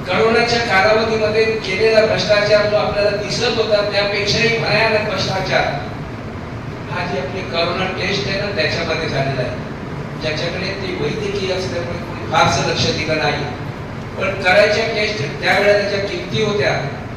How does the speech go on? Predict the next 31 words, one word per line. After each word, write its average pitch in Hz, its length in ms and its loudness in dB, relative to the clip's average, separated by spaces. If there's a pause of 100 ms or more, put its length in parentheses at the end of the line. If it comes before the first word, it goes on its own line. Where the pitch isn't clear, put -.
त्याच्या - 280 0
जवळजवळ 202 840 0
तीस 139 280 2
टक्के - 300 -2
रक्कम - 480 -2 (1120)
ही - 160 -2
त्या 202 100 4
दलालांमार्फत 185 1080 4
गेली 170 200 -4
होती. 175 180 -2
कुठे - 320 -2
गेली 170 280 -2
ही 151 120 -6
माहिती - 320 -4
आपल्याला. - 1080 -6
आज 185 140 2
अनेक 202 280 2
भ्रष्टाचाराचे 196 720 0
आरोप - 380 0
ते - 60 -4
आमदार 180 540 0 (1600)
माननीय 170 360 0 (460)
एकनाथजी 185 400 -4
शिंदे 190 380 -2
यांच्याबरोबर 190 560 -2
गेले, 196 200 -4
त्यांच्यावर 202 340 0
आरोप 208 340 2
केले 208 180 2
जात 190 220 0
आहे. - 200 0